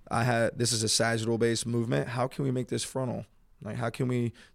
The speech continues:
go through transverse planes? How can we just do different stuff with this? And then next thing you know, we do, like, me and my man Josh, he's now at Auburn, we're doing, um, those landmine snatches,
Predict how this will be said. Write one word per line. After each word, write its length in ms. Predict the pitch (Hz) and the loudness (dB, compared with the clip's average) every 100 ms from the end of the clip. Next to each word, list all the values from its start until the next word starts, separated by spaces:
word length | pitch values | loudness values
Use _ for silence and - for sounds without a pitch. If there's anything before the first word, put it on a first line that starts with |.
| _ _ - - | _ _ -20 2
go 160 | 131 | 4
through 240 | 127 127 117 | 4 0 -2
transverse 480 | - 123 117 127 - | -2 -4 -2 -2 -2
planes? 260 | - 104 | -6 -6
How 140 | 135 143 | -4 -4
can 140 | - | -2
we 60 | 170 | -4
just 200 | 156 - | -4 -4
do 140 | 139 | -4
different 420 | 127 - - 156 | -4 -6 -6 -8
stuff 320 | - - 147 120 | -6 -4 -4 -4
with 120 | - | -6
this? 220 | 95 - - - - - _ | -6 -6 -10 -20 -20 -20 _
And 200 | 123 135 | -2 2
then 200 | 139 131 | 2 2
next 200 | 135 - | 0 0
thing 140 | 135 | 0
you 60 | 127 | 2
know, 360 | 131 127 120 | 2 2 2
we 180 | 120 120 | 0 -2
do, 460 | 113 117 110 110 110 - _ | 0 0 2 0 -2 -8 _
like, 120 | - 113 | -8 -2
me 160 | 117 | 0
and 140 | 117 113 | 0 0
my 140 | 107 | -2
man 240 | 110 110 107 | 0 -2 0
Josh, 400 | 113 110 107 - | 0 0 0 -4
he's 160 | 107 | -4
now 180 | 110 107 | -4 -2
at 60 | 107 | -2
Auburn, 440 | 113 110 110 107 - - - | 0 -2 -4 -6 -10 -20 -8
we're 100 | 117 | -4
doing, 340 | 113 117 113 110 | 0 0 0 0
um, 460 | 107 107 107 117 - _ - | -2 -2 -2 -4 -8 _ -8
those 180 | - 113 | -2 0
landmine 520 | 113 117 120 117 113 | 2 2 4 4 2
snatches, 560 | 110 110 113 - 107 - | 2 0 0 0 -2 -2